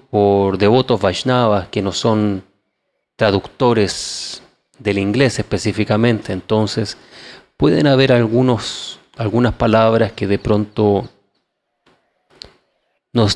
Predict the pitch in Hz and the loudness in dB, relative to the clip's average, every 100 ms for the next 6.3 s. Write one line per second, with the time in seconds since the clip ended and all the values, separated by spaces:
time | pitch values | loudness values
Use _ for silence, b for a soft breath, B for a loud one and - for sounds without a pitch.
0 | - 143 113 101 - 127 123 113 - 117 | -4 0 2 2 2 4 4 0 0 0
1 | - 113 - 120 110 - 107 104 107 - | 0 -2 0 -2 -2 0 2 2 -2 -10
2 | _ _ _ _ _ _ _ _ _ _ | _ _ _ _ _ _ _ _ _ _
3 | _ _ _ _ - 113 120 110 - - | _ _ _ _ -2 2 2 0 -6 -10
4 | - 98 95 - 104 95 - 110 104 98 | -6 -4 -4 -2 -4 -4 -2 0 2 2
5 | 90 - _ _ _ - 110 95 92 104 | -2 -14 _ _ _ -8 -2 0 -2 -4
6 | - 90 82 | -4 -4 -6